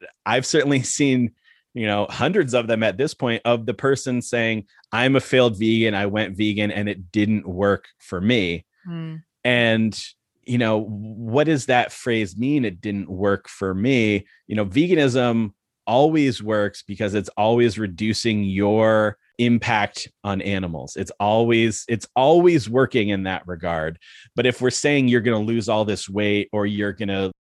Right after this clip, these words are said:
Speaker 1: you're gonna reverse your cancer, and, like, all of these promises that I've seen people make, um, I think it, it's a huge detriment, one, to a lot of people 'cause we're lying to them, and two, because we're losing the focus on the animals. So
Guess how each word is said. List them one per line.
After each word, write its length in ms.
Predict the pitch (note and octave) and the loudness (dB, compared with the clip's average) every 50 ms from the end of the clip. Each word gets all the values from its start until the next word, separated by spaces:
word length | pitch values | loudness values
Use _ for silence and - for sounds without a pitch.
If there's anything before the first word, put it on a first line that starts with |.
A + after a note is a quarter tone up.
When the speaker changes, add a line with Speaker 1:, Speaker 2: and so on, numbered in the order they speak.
| _ - | _ -8
Speaker 1:
you're 160 | - A2 A2+ | -4 -4 -2
gonna 160 | G2+ A#2 A2+ | 0 0 2
reverse 440 | A2 A2+ A2+ G2+ C3 C#3 C#3 - - | 2 2 2 2 2 2 2 2 0
your 120 | C3+ B2 - | -2 -4 -2
cancer, 560 | - - C#3 B2+ B2+ A#2+ - - B2 A#2 A2 | 0 0 2 2 0 0 -2 -2 0 0 0
and, 100 | G#2 G2+ | -2 -4
like, 120 | G2+ G2 - | -6 -4 0
all 200 | - B2+ C#3+ E3 | 2 2 4 4
of 80 | F#3+ E3 | 2 2
these 180 | E3 D#3 C3 - | 0 -2 -4 -4
promises 600 | - - C3+ E3 F#3+ D#3+ - - A2 G#2+ F#2 F#2+ | -4 -4 -2 -2 -2 -2 -4 -4 -6 -8 -6 -6
that 120 | A2 G2+ | -4 -2
I've 140 | G#2 G2+ - | -2 -2 -2
seen 200 | - B2 B2 A#2 | -4 -4 -4 -4
people 280 | - C3+ A2+ A2+ G2+ | -4 -4 -2 -2 0
make, 340 | G#2 A#2+ C#3+ D3 B2+ B2 - - _ _ - - - - _ - | 0 2 2 2 0 -2 -6 -14 _ _ -20 -20 -20 -20 _ -6
um, 160 | A2 A2 A2 | -4 -4 -2
I 140 | F2 A2+ B2+ | 0 0 0
think 240 | B2 - D3+ C#3 C3 | 0 0 0 2 2
it, 140 | C3+ G#2+ - | 2 0 0
it's 160 | G#2 - - | -4 -4 -4
a 60 | A2+ | -4
huge 360 | G#2+ - - E3+ D3 G#2 G2 | -2 -2 -2 -4 -4 -2 0
detriment, 480 | F#2+ B2 C#3 - - B2+ G#2+ G#2 G2+ G2+ | 0 2 2 2 2 0 0 0 0 2
one, 180 | B2+ F3 A3 A3+ | 2 2 2 2
to 120 | - F3 | 0 0
a 0 | |
lot 160 | D3+ C3+ - | 2 2 2
of 60 | A3 - | 2 0
people 320 | G3 F#3 E3 C#3 B2+ A#2 | -4 -6 -4 -2 -2 -2
'cause 200 | - B2 G#2+ F#2+ | -2 -4 -4 -4
we're 120 | G#2 G#2 | -4 -4
lying 480 | G#2 G2+ G#2 A2+ C3 D3+ D#3+ D3+ C3+ A#2+ | -4 -4 -2 -2 -2 0 0 0 -2 -2
to 120 | - - | -2 -4
them, 400 | F#2+ F2+ E2+ D#2+ E2 F2 G#2+ A#2+ - _ _ _ _ - | -4 -4 -4 -4 -4 -4 -6 -6 -8 _ _ _ _ -4
and 220 | A2+ A2+ A2+ A2 - | -2 -2 -2 -2 -2
two, 200 | - - D3 C#3+ | 0 2 2 2
because 440 | B2 C3 A#2+ - - A#2 A2 G2 A2+ | 2 0 -2 -2 -2 -4 -4 -2 -4
we're 100 | A#2 A2 | -4 -4
losing 400 | G#2 A2 A#2 A2+ F#2+ A#2+ A#2 A#2 | -2 -4 -4 -4 -2 -2 -2 -2
the 80 | A#2 | -2
focus 540 | A2+ - - A2+ A#2+ - - A#2 - - - - | -2 -2 -2 -2 -2 0 -2 -4 -4 -6 -8 -4
on 220 | G#2 A2+ A2 G#2+ | -2 0 0 0
the 200 | G#2 A2 G#2 - | 0 -2 -2 -2
animals. 500 | G#2 A#2 B2 A#2 G#2+ G2+ G2+ F#2+ F#2 - | -2 0 0 2 2 2 2 0 0 0
So 220 | - A2 G#2 G2 | 0 2 2 0